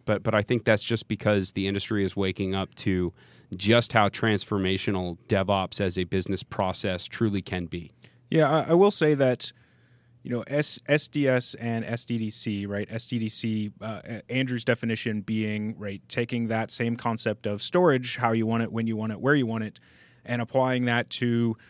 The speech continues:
Speaker 2: the virtualization, right? The compute resources and the network resources, so that you now have this concept of consuming I T, how you want it, where you want it, when you need it type of thing, right?
Speaker 1: Yeah.
Speaker 2: So if we apply that to DevOps, right? DevOps, uh, again,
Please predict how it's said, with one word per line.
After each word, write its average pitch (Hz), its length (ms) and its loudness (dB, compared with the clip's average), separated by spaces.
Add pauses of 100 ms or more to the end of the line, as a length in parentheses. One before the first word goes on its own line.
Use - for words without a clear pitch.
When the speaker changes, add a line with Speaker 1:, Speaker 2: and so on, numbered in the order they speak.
(200)
Speaker 2:
the 120 80 -4
virtualization, 110 680 -2
right? 101 140 -6
The 123 60 -6
compute 117 320 -4
resources 107 500 -8
and 107 100 -6
the 107 60 -4
network 113 380 -4
resources, 101 520 -10
so 113 140 -6
that 107 220 -8
you 120 80 0
now 123 260 0
have 113 340 -4
this 113 200 -2
concept 123 500 -6
of 104 260 -8 (160)
consuming 143 680 -4
I 135 240 -4
T, 120 580 -6 (360)
how 123 180 -2
you 120 160 -2
want 113 180 -6
it, 110 80 -8 (140)
where 110 220 -4
you 107 120 -6
want 101 200 -10
it, 98 140 -12 (120)
when 110 220 -4
you 101 100 -6
need 90 180 -12
it 90 140 -16
type 101 240 -8
of - 40 -20
thing, 120 300 -2
right? 104 180 -4
Speaker 1:
Yeah. 120 120 4
Speaker 2:
So 120 140 4 (420)
if - 80 -12
we 185 80 8
apply 185 240 6
that 160 140 2
to 135 100 -2
DevOps, 123 640 -2 (460)
right? 113 300 -2
DevOps, 151 680 2
uh, 123 220 -6
again, 127 480 -4